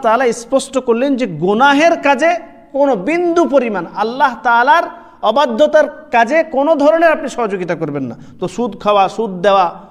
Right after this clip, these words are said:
সুদ সম্পর্কে যা, মানে সুদ সম্পর্কে যা আছে সব জিনিস হারাম, আর এই জিনিসে কোনোভাবে কোনো মুমিন বান্দা সহযোগিতা করবে না। কোনো হারাম জিনিসে আপনি সহযোগিতা করতে পারবেন না, এটা মুমিন ব্যক্তির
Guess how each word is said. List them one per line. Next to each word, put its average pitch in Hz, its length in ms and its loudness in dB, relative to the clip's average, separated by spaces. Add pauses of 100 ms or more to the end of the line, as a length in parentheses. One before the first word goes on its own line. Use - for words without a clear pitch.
(120)
সুদ 233 220 -4
সম্পর্কে 247 560 -4
যা, 208 300 0
মানে 254 120 -4
সুদ 277 320 -4
সম্পর্কে 254 600 -4
যা 247 160 2
আছে 240 340 0 (340)
সব 285 680 4
জিনিস 202 300 -4 (120)
হারাম, 269 320 0 (220)
আর 202 140 0 (100)
এই 262 280 2
জিনিসে 247 680 0
কোনোভাবে 220 520 -2
কোনো 202 240 -8
মুমিন 190 320 -6
বান্দা 180 380 0 (240)
সহযোগিতা 170 680 -4
করবে 151 400 -6
না। 143 200 -4 (360)
কোনো 196 180 -2
হারাম 190 380 0
জিনিসে 202 320 -4
আপনি 185 220 -4
সহযোগিতা 180 520 -8
করতে 175 260 -10
পারবেন 160 280 -4
না, 143 140 -6 (220)
এটা 170 200 -6
মুমিন 185 300 -4
ব্যক্তির 202 440 -4